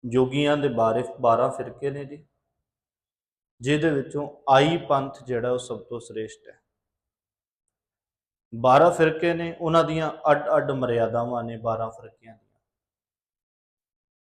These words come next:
ਇਹਨਾਂ ਦੇ ਵਿੱਚੋਂ ਕੁਝ ਮੁੱਢਲੇ ਅਸੂਲ ਨੇ, ਜਿਹੜਾ ਜੋਗੀ ਬਣਦਾ ਹੈ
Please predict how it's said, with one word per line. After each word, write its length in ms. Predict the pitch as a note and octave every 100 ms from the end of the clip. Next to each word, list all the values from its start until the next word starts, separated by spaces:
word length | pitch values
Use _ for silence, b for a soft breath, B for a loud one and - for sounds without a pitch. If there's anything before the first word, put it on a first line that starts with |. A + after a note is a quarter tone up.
| _ _ _
ਇਹਨਾਂ 220 | C3+ E3 F3+
ਦੇ 120 | F#3+
ਵਿੱਚੋਂ 340 | E3 E3+ F#3
ਕੁਝ 200 | F3+ E3+
ਮੁੱਢਲੇ 520 | E3 B2+ B2 C#3+ D#3+
ਅਸੂਲ 400 | D3+ - C3 C3+
ਨੇ, 140 | C#3+ D3
ਜਿਹੜਾ 300 | B2+ C#3 C#3
ਜੋਗੀ 400 | B2 B2 A#2+ D3
ਬਣਦਾ 520 | C3 A#2 A2+ B2+ B2+
ਹੈ 360 | A2 A2 _